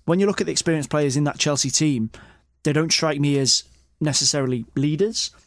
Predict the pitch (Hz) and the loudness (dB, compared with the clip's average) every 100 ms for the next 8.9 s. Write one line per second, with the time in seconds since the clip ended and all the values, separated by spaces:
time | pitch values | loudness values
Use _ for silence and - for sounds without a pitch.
0 | _ 175 170 165 180 160 147 143 139 135 | _ 0 0 2 2 2 2 2 0 0
1 | 143 147 156 170 151 143 147 147 143 139 | 0 2 2 2 0 0 2 2 2 0
2 | 131 135 120 - - - - - - 131 | 0 -2 0 -2 -2 -8 -20 -10 -2 2
3 | 131 - 135 127 - 135 143 147 - 143 | 2 0 -2 -2 -4 0 2 2 0 0
4 | 147 135 135 127 135 147 139 - 147 147 | 0 2 0 2 2 2 2 2 0 2
5 | 143 143 135 - - - - - 151 151 | 2 2 0 -4 -14 -16 -20 -2 2 2
6 | 131 156 135 139 135 - 156 143 113 113 | 2 0 0 0 0 0 0 0 -2 -6
7 | - - - _ - 165 151 117 120 - | -10 -20 -20 _ -2 0 0 0 -4 -8
8 | - _ 151 160 156 143 143 135 | -20 _ -2 2 2 2 2 0